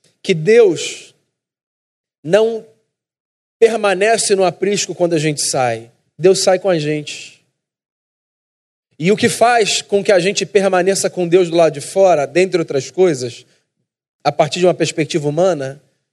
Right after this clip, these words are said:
é a confiança que a gente deposita nele. No fato de que ele sabe o que ele faz, pra onde ele leva a gente, como ele conduz.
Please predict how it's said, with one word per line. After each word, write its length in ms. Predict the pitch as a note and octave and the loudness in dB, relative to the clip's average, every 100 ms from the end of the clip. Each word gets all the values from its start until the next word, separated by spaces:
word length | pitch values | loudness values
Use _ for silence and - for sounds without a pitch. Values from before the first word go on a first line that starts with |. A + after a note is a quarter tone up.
| _ _ _ - | _ _ _ 0
é 100 | F3 | 2
a 80 | |
confiança 640 | F#3 G3+ G3 F#3 F#3 G3 G3 | 2 0 0 0 0 0 -2
que 100 | G3 | 0
a 100 | F3 | 0
gente 280 | D3+ F3+ F3+ | 0 -4 -2
deposita 560 | F3 F3+ D#3+ E3 G3+ | -2 2 0 0 0
nele. 460 | F3+ D3 C#3 D3 D#3 _ _ _ _ _ _ _ _ _ _ _ | 0 0 -2 -6 -18 _ _ _ _ _ _ _ _ _ _ _
No 120 | - D3+ | -6 0
fato 220 | F3+ E3+ | 0 0
de 80 | D3 | -2
que 80 | |
ele 120 | F3 D#3 | -2 0
sabe 320 | - D#3+ D#3 | 0 0 -2
o 20 | |
que 80 | D#3+ | -6
ele 100 | D3 | -6
faz, 720 | - F#3 F#3 F#3+ - - _ _ _ _ _ _ | 0 2 2 -2 -10 -20 _ _ _ _ _ _
pra 140 | D3+ | 2
onde 200 | D#3+ E3+ | 2 2
ele 100 | D#3+ | 2
leva 280 | D#3+ D#3+ D#3+ | 2 2 2
a 20 | |
gente, 380 | D3 D3+ F3 E3 | 0 -2 -4 -6
como 200 | - F3 | -4 -2
ele 120 | E3+ | -2
conduz. 680 | D#3 E3 D3+ D#3 D#3+ - - | -2 -2 0 -2 -4 -8 -20